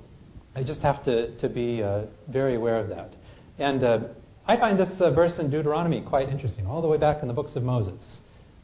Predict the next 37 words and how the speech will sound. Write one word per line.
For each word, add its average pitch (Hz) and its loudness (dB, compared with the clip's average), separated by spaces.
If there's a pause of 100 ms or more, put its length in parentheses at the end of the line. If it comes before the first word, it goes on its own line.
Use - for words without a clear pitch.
that, 107 -4
uh, 101 -2
we 107 -2
have 135 2
here 135 2
that, 110 -2
"Suppose 190 6
there 185 4
are 190 4
prophets 170 -2
among 135 4
you, 95 0 (520)
or 120 0
those 165 4
who 180 0
dream 175 0
dreams 156 0
about 139 2
the 135 -6
future, 208 -6 (380)
and 147 -2
they 175 4
promise 175 0
you 160 0
signs 175 -2
or 110 -2
miracles. 202 -4 (400)
And 131 0
let's 247 2
say 214 4
that 170 0
the 143 -6
predicted 185 -2
signs 165 -2
or 147 -2
miracles 156 -2
occur." 131 -4